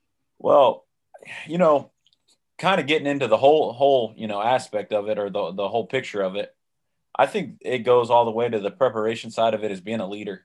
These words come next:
That, that's kinda was one of the first things. That was one of the things that probably helped me the most is I held guys accountable and, and I knew what success looked like and I knew what winning football games looked like. And, and I think I was one of,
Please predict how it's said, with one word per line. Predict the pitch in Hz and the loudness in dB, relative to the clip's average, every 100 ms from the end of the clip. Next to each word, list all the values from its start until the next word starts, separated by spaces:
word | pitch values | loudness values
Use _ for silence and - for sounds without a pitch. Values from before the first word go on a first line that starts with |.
| _ | _
That, | 107 110 | -2 0
that's | 117 117 - | 2 -2 -4
kinda | - 123 110 | -4 -2 0
was | 110 110 95 | 0 0 -2
one | 110 110 | -6 -4
of | |
the | 101 | -6
first | - 113 107 | -6 -6 -6
things. | 117 107 | -8 -4
That | 110 123 | -2 -2
was | 113 | -6
one | 110 113 | -4 -4
of | |
the | 101 | -4
things | 113 107 | -10 -6
that | 107 | -6
probably | 113 110 101 | -2 -2 -2
helped | 110 110 | -4 -4
me | |
the | 107 | -8
most | 107 117 - | -6 -6 -4
is | 104 | -2
I | 120 | 0
held | 110 101 | -2 -2
guys | 104 98 | -4 -4
accountable | 92 98 107 110 - 127 _ _ _ _ - | -8 -8 -8 -8 -12 -16 _ _ _ _ -8
and, | 107 98 | -6 -4
and | 107 | -2
I | 117 | 0
knew | 123 123 | 0 -2
what | 117 110 - | 2 2 2
success | - 98 120 113 - | -12 -4 0 0 -2
looked | 113 | -4
like | 120 117 110 | 0 0 0
and | |
I | 107 | -6
knew | 110 | -4
what | 107 101 | -6 -6
winning | 107 101 | -8 -10
football | 110 107 110 | -10 -4 -4
games | 107 107 104 | -4 -10 -10
looked | 104 | -6
like. | 110 113 107 | -2 -2 -4
And, | 98 - | -12 -14
and | 98 95 | -12 -10
I | 101 | -10
think | - 104 | -10 -6
I | 101 | -4
was | 98 95 | -4 -8
one | 107 | -8
of, | 98 | -8